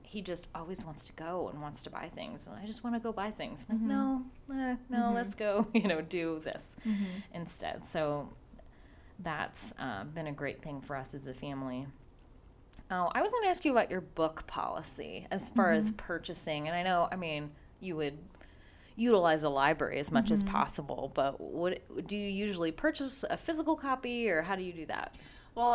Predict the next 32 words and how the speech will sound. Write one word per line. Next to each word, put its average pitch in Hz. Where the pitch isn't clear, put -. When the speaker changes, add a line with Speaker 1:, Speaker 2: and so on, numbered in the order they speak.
Speaker 2:
um, 208
this 220
will 214
actually 202
be 180
a 175
good 170
segue 170
into 175
my 170
next 170
thing 175
that 165
I -
wanna 175
talk -
Speaker 1:
Awesome. -
Speaker 2:
about. -
But, 202
um, 196
yeah, 240
I 247
do 254
not 294
buy 262
books -
unless 208
they're 202
self-help 208
slash 185
Christian 254
books 302